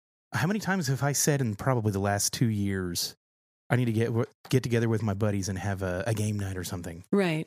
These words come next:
Speaker 1: How many times have I succeeded in doing that?
Speaker 2: Zero.
Speaker 1: Zero.
Speaker 2: Zero.
Speaker 1: Yeah.
Speaker 2: Zero times. It's always threats.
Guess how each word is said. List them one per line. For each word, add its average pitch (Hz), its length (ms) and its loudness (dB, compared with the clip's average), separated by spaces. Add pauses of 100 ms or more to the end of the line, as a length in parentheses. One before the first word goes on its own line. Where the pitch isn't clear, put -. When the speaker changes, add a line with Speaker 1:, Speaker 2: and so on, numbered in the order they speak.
Speaker 1:
How 127 80 2
many 120 80 0
times 117 240 -2
have 98 120 -2
I 95 140 0
succeeded 101 540 -2
in 92 120 -4
doing 98 280 -4
that? 90 200 -6
Speaker 2:
Zero. 156 600 -2
Speaker 1:
Zero. 110 580 -2
Speaker 2:
Zero. 165 380 0
Speaker 1:
Yeah. - 180 2
Speaker 2:
Zero 170 160 0
times. 135 580 -2 (560)
It's 214 140 2
always 240 320 0
threats. - 640 0